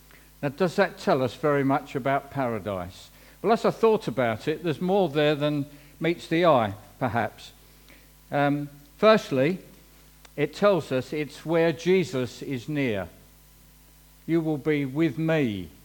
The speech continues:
in paradise." Secondly, it's Jesus who grants entry to paradise. Thirdly, it's for those who turn to Christ.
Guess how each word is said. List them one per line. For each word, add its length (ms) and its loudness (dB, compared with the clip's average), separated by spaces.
in 180 -4
paradise." 800 -2
Secondly, 760 0
it's 280 -6
Jesus 760 -2
who 140 -4
grants 640 -2
entry 580 -2
to 80 -12
paradise. 920 -4
Thirdly, 720 2
it's 200 -2
for 220 0
those 520 4
who 200 -4
turn 420 -2
to 140 -8
Christ. 600 -2